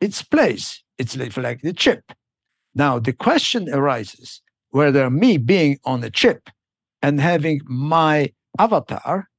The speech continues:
walking on the planet Earth and so on, which I can control, like today, I control my body. My body is already an avatar. The head is the host, its executor.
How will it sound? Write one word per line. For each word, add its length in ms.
walking 580
on 480
the 100
planet 460
Earth 540
and 160
so 140
on, 260
which 180
I 140
can 180
control, 440
like 180
today, 340
I 160
control 380
my 140
body. 340
My 180
body 300
is 160
already 440
an 140
avatar. 440
The 160
head 280
is 240
the 120
host, 420
its 220
executor. 680